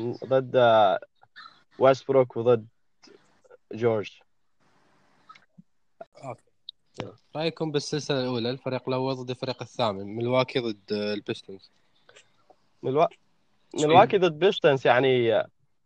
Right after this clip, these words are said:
Speaker 1: أشوفها يعني سلسلة منتهية من أولها، ما أتوقع إنه يصير فيها أي مفاجآت أو أي إثارة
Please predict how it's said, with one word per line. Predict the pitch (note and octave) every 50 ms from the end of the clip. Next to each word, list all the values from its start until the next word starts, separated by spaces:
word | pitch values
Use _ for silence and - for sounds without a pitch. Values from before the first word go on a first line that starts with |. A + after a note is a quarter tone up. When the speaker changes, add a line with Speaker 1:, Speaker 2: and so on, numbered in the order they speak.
| _ _ -
Speaker 1:
أشوفها | - B2+ - - E3+ D#3+ - E3+ D3+ C#3+ C3+ - - - _ _ _ _ _ _ _ _ _ _ _ - _ _ _ _
يعني | - - C3 C#3+ D3+
سلسلة | - G3 F#3 F3 - E3+ E3
منتهية | D#3+ D#3+ E3 D#3+ - E3 E3 D#3+
من | D#3 C3+
أولها، | C3+ C#3 C#3 B2+ A#2+ G2+ F#2
ما | A2 B2 B2 B2+
أتوقع | A#2+ - C#3+ C#3 - C3 A#2+
إنه | A#2 B2 B2
يصير | A#2+ A#2 - C3 B2
فيها | - C3+ A#2+
أي | A#2+
مفاجآت | A#2 A#2 - A#2+ A#2 A2+ A#2+ A#2+ A#2+ A#2+ -
أو | - B2 A2+
أي | G2+ A#2 B2 A2+ F2+
إثارة | A#2+ A#2+ C3 A2+ G#2+ G2 G2